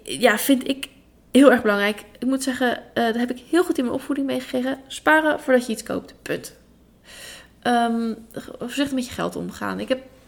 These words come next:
echt heel goed met geld leren omgaan en de waarde van geld leren kennen, eh, in mijn opvoeding. Dus, eh, kudos, eh, mama, papa, supergoed gedaan.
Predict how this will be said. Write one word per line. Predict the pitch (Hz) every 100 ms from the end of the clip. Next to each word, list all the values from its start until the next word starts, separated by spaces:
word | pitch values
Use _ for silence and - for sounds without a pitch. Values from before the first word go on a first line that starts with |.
| -
echt | - 320 -
heel | 233 226 285
goed | 277 254
met | 220 208
geld | - 196 185
leren | - 190 202
omgaan | 190 - 208
en | 196
de | 196
waarde | 202 226 220
van | 220
geld | - 208
leren | 196 196 196
kennen, | 208 196 190
eh, | - -
in | -
mijn | 185 -
opvoeding. | - - - -
Dus, | 196 202 -
eh, | 208 196
kudos, | - 254 240 240 240
eh, | - 220
mama, | 214 208
papa, | 208 - 214 - 226
supergoed | - - - -
gedaan. | 254